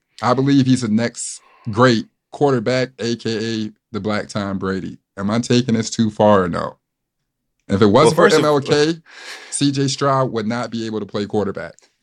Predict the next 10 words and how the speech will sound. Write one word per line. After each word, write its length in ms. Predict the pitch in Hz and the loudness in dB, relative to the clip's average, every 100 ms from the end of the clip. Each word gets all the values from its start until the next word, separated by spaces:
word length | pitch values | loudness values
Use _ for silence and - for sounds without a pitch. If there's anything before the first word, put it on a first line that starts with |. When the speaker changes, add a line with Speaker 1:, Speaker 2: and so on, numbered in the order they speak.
| _ | _
Speaker 1:
<laughs> 280 | _ - - | _ -16 -4
Is 160 | 147 131 | -2 2
that 220 | 131 135 | 2 2
too 100 | 131 | -4
Speaker 2:
You 60 | 135 | -4
Speaker 1:
far? 340 | 131 131 - - - - - | -4 -6 -8 -14 -20 -20 -14
Speaker 2:
<laughs> 120 | - - - - _ - - - _ - _ - - _ - - 320 - _ - _ _ _ - - - - - | -14 -14 -20 -20 _ -20 -20 -20 _ -20 _ -20 -20 _ -18 -2 -2 -2 _ -20 _ _ _ -20 -20 -18 -18 -2
First 320 | 180 214 - | 4 4 4
and 100 | 160 | 0
foremost, 680 | - 156 135 110 104 - | 4 4 4 2 0 -4